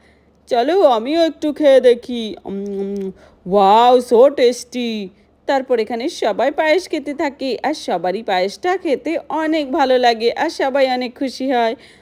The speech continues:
উম, খুব টেস্টি, ওয়াও। <laughs> তাই এটা এত ভালো হয়েছে? হ্যাঁ, হ্যাঁ, এবার আপনিও একটু নিয়ে খেয়ে দেখুন না কেমন হয়েছে। বৌদি, তোমাকে একটু দেই?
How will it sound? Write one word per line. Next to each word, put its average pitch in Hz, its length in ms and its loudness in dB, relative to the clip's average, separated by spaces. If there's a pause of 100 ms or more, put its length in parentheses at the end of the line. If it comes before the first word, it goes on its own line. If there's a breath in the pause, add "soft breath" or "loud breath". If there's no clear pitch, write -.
(240 soft breath)
উম, 247 840 -6
খুব 392 380 4
টেস্টি, 381 600 2
ওয়াও। 381 880 4
<laughs> 480 540 -6 (1700 loud breath)
তাই 320 360 4
এটা 262 160 2
এত 269 240 4
ভালো 311 280 2
হয়েছে? 453 480 2 (140)
হ্যাঁ, 233 200 2
হ্যাঁ, 339 200 0
এবার 254 240 2
আপনিও 240 480 -4
একটু 277 240 -6
নিয়ে 277 260 -4
খেয়ে 262 320 0
দেখুন 247 400 -2
না 311 300 0
কেমন 247 340 -4
হয়েছে। 233 600 -2 (920 soft breath)
বৌদি, 339 460 4
তোমাকে 311 440 2
একটু 359 260 -2
দেই? 339 300 0